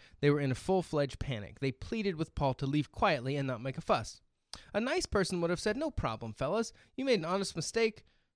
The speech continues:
Could have happened to anyone. We'll leave without a peep." Paul didn't say that. He insisted, for the sake of the work and the people he was leaving behind, that city officials make their apology public and personally accompany his team to the outskirts of town.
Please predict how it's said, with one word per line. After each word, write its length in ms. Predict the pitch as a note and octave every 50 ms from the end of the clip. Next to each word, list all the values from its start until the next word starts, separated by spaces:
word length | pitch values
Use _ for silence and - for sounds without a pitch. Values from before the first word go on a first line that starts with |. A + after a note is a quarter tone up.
| _ _ _ _ -
Could 100 | - D#3+
have 60 | C3 D3
happened 240 | D3 C#3+ D3+ D#3+
to 60 | E3 B2+
anyone. 340 | F#3 F#3 F#3 F3+ E3+ F3
We'll 140 | F3 F#3+ F3+
leave 200 | E3 D#3+ E3 D#3+ D3
without 220 | D3+ C#3 C3 A2+
a 40 | -
peep." 340 | - - A#2+ G2+ - - - _ _ _ _ _ -
Paul 160 | - F#3+ E3+
didn't 260 | C#3 C#3 B2+ B2 A#2+ -
say 160 | - A#2 G#2+
that. 220 | G2 - - - -
He 180 | A#2 C#3 C#3+ D3
insisted, 640 | C#3+ C3+ A#2 - - G#3+ G#3 - - - C3 G#2+
for 120 | - - B2+
the 100 | A2+ A#2+
sake 320 | - - - F#3+ F#3+ G3
of 140 | G3+ G3 F3+
the 100 | F3 D#3+
work 260 | C3+ B2+ C3 C3 G#2+ -
and 140 | - A2 G#2+
the 40 | G#2+
people 340 | - - - F3 - D3 C#3
he 120 | B2 B2
was 160 | A2+ A2 G#2+ B2
leaving 240 | C#3 C#3+ C#3+ D3 C#3+
behind, 440 | A#2 B2+ A2 A#2+ A#2 A2+ A2+ A2+ G#2
that 140 | G2+ -
city 280 | - - F3 F3 F#3 F#3
officials 420 | F3 - - C3+ B2 - A#2+ A2
make 240 | A#2 B2+ C#3+ D#3 -
their 160 | - D3 B2+
apology 420 | A#2+ - - C#3 C3 C3 A2+ A#2+ A#2
public 440 | - - - F3+ E3 F#3 G#3 G3 -
and 160 | D3 B2+ A#2+
personally 640 | - - F#3 F#3 E3+ - - F3 E3+ E3+ F3 D#3+ _ _ _ -
accompany 480 | - - - - F3 D3+ - D#3 D3+ D3
his 220 | C3+ C#3+ C#3 - -
team 300 | - E3+ D3+ D3+ C#3+ C#3 _ _ _ _ _ _ _ _ _ _ _ _ -
to 80 | -
the 120 | C3 B2+ -
outskirts 460 | A#2 A#2+ A#2+ - - C3 A#2 - -
of 80 | A2 -
town. 300 | - - G2 E2 D2+ G1+